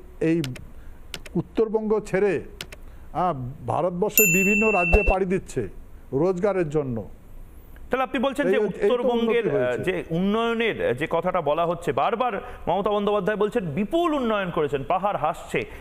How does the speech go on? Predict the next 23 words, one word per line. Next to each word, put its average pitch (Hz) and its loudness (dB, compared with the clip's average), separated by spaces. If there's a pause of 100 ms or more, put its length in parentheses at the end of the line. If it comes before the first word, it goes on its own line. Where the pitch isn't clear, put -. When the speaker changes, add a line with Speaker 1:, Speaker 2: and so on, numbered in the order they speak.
(120)
Speaker 2:
এটা 214 0
কি 233 0
আপনি 214 0
বলছেন 233 0
নির্বাচনে 202 0
জেতার 170 0
শুধু 185 -6
গিমিক? 190 -2 (2000)
Speaker 1:
না, 226 0
নির্বাচনে 160 0
জেতার, 127 -2 (800)
এখন 139 -2
কথা 165 2
হলো, 190 2
উনি 175 2
কি 175 -2
কি 208 0
কথা 180 2
বলছে, 147 0 (320)
হ্যাঁ, 151 0 (600)
আহ, 139 2
সেগুলো 147 2
তো, 175 0